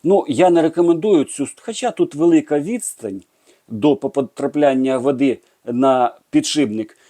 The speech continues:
то тут, бачите, Віталій зробив, що подача води через форсуночки, не видно форсуночки, вони тоненькі,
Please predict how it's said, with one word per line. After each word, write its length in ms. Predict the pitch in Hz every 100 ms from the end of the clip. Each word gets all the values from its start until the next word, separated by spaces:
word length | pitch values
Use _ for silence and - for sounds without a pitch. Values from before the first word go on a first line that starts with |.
| _ _
то 120 | 185
тут, 260 | 262 226
бачите, 580 | 165 135 180 208 160 139 - -
Віталій 500 | 143 131 139 190 151
зробив, 360 | 113 139 196
що 140 | - 143
подача 420 | 135 160 156 143
води 280 | 131 156 220
через 320 | - 143 135
форсуночки, 720 | - 143 - 233 202 147 113
не 100 | 139
видно 300 | 139 110 -
форсуночки, 560 | - 113 208 185 - 107
вони 200 | 123 120
тоненькі, 600 | 131 131 - - 117